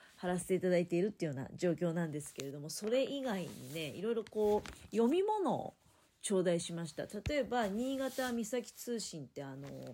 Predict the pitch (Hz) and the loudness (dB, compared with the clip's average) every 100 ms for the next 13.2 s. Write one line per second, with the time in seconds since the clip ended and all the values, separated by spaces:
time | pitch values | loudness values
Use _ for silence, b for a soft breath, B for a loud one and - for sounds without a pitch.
0 | - _ _ _ _ _ _ _ B B | -16 _ _ _ _ _ _ _ B B
1 | B B - 220 294 311 302 302 285 B | B B -14 -6 -4 -2 -2 -2 -4 B
2 | B B B B - - 302 208 139 - | B B B B -10 -4 0 0 -4 -6
3 | - 180 165 139 B B B - 269 202 | -4 2 2 0 B B B -2 0 0
4 | 147 - 185 240 196 139 160 180 370 381 | -4 -2 0 0 0 -2 -4 -2 -2 -4
5 | - 415 403 403 392 370 349 240 156 170 | 2 4 4 2 -2 -4 -2 -2 0 0
6 | - 135 131 131 - - 214 240 - _ | -2 -6 -6 -10 -10 -8 -8 -8 -14 _
7 | _ - 147 - 339 302 180 170 190 180 | _ -14 -12 -4 2 2 2 0 -2 -4
8 | - - 202 180 - 160 143 - 147 147 | -12 -8 -4 -4 -4 -8 -12 -12 -10 -8
9 | 151 156 165 165 165 160 160 170 175 202 | -8 -8 -6 -4 -2 -4 -6 -6 -4 -4
10 | 165 135 160 156 139 180 185 175 143 127 | -4 -4 -6 -6 -12 -2 0 0 -2 -6
11 | - b b _ 214 170 175 175 - B | -14 b b _ -8 -4 -2 -2 -6 B
12 | B B B - 220 285 269 269 269 415 | B B B -10 -4 -2 0 0 0 -2
13 | - - | -4 0